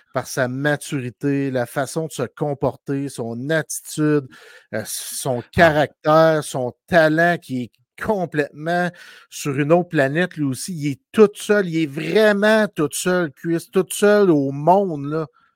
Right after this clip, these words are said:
Speaker 1: Il
Speaker 2: Puis
Speaker 1: est tout seul.
Speaker 2: même Crosby, je trouve pas qu'il avait la même rage de vaincre que Connor Bedard en rentrant dans la Ligue nationale. Il est arrivé vite, là. Tu sais, Crosby, il a vite steppé up rapidement, là.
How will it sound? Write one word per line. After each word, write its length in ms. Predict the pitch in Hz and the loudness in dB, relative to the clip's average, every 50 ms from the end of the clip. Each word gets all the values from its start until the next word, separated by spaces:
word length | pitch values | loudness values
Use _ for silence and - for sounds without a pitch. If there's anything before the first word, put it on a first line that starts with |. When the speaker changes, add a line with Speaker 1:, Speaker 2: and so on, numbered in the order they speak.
| _ _ | _ _
Speaker 1:
Il 60 | 92 - | -18 -8
Speaker 2:
Puis 180 | 139 - - | 0 4 4
Speaker 1:
est 180 | - - - - | 4 4 0 0
tout 140 | - 247 - | 0 0 0
seul. 640 | - - - 226 226 226 220 214 202 165 143 131 - _ _ _ _ _ _ _ _ 107 | -2 -2 2 4 4 6 4 2 2 0 -2 -6 -10 _ _ _ _ _ _ _ _ 0
Speaker 2:
même 280 | 110 135 151 185 185 | 4 4 6 6 4
Crosby, 600 | 143 - - 151 143 139 120 101 98 110 156 180 | 2 0 2 4 6 6 4 2 0 -2 -2 -2
je 80 | 170 - | -2 -2
trouve 240 | - 123 110 101 - | -2 -4 -4 -2 0
pas 140 | - 156 | 0 0
qu'il 120 | 147 - 131 | 2 2 2
avait 140 | 110 123 123 | 2 4 4
la 160 | 120 117 110 | 4 2 2
même 180 | 120 127 127 | 0 -2 -2
rage 320 | 123 113 127 139 139 131 113 | -2 0 0 0 0 0 0
de 100 | - 117 | -2 -2
vaincre 440 | 107 98 120 131 143 147 135 - - - _ _ _ _ | -2 0 -2 -2 -2 -2 -4 -8 -12 -20 _ _ _ _
que 260 | - 123 117 117 120 120 | 0 2 4 4 2 2
Connor 380 | 120 - 123 113 120 123 123 | 2 0 0 0 0 -2 0
Bedard 420 | 104 117 107 120 123 135 139 123 120 | 0 0 2 2 2 0 0 0 -2
en 100 | 110 98 | -4 -4
rentrant 400 | 92 110 107 104 - - 120 120 | -4 -4 -4 -4 -6 -6 -6 -6
dans 80 | 117 | -6
la 80 | 107 98 | -6 -6
Ligue 140 | 101 104 107 | -6 -6 -6
nationale. 580 | 107 104 101 - 113 98 101 110 117 117 104 92 - _ _ _ _ | -6 -8 -6 -6 -6 -6 -4 -4 -4 -4 -6 -8 -14 _ _ _ _
Il 60 | - - | -14 -14
est 140 | 104 - | -8 -6
arrivé 400 | 123 104 101 110 98 104 110 104 | -6 -6 -6 -6 -2 -2 -2 2
vite, 260 | 98 143 175 160 - - | 4 4 4 2 2 0
là. 220 | 110 107 104 98 95 | 0 0 0 -2 -4
Tu 80 | - - | -4 0
sais, 120 | 131 135 | 0 0
Crosby, 580 | 131 - 127 107 101 95 87 - 147 170 170 - - - - - _ - | 0 0 0 0 0 -2 -2 -4 -2 -2 -2 -4 -8 -16 -20 -20 _ -4
il 60 | 113 | -4
a 40 | 110 | -2
vite 200 | 107 135 147 147 | 0 -2 -2 -2
steppé 480 | - - - 123 113 - 139 127 131 | -4 -6 -6 -6 -4 -2 -2 -2 0
up 140 | 139 156 156 - - | 0 0 0 -2 -8
rapidement, 640 | - - 123 117 - 131 104 107 113 135 156 170 160 | -10 -10 -10 -6 -6 -6 -6 -6 -6 -6 -4 -4 -4
là. 160 | 120 113 123 | -4 -4 -4